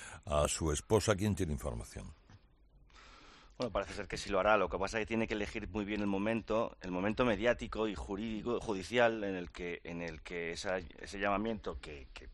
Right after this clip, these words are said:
Speaker 2: que tendrá mucha repercusión mediática, pero, pero ya decimos que las comisiones de investigación parlamentaria no suelen servir para aclarar la verdad, sino para,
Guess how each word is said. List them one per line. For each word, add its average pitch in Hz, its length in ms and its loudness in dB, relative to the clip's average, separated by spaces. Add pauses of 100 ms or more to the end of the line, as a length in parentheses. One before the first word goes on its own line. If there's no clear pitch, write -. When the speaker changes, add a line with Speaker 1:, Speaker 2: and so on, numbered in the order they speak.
Speaker 2:
que - 80 -12
tendrá 76 240 -6
mucha 80 240 -6
repercusión 82 560 -6
mediática, 87 600 -4
pero, 71 360 -10 (600)
pero 80 160 -8
ya 92 120 4
decimos 90 320 0
que - 80 -6
las 85 120 -4
comisiones 82 360 -6
de 85 80 -6
investigación 82 520 -8
parlamentaria 82 520 -4
no 78 100 -8
suelen 82 280 -6
servir 85 420 -6
para 73 180 -8
aclarar 76 380 -10
la 73 80 -10
verdad, 80 340 2
sino - 240 -12
para, 69 300 -8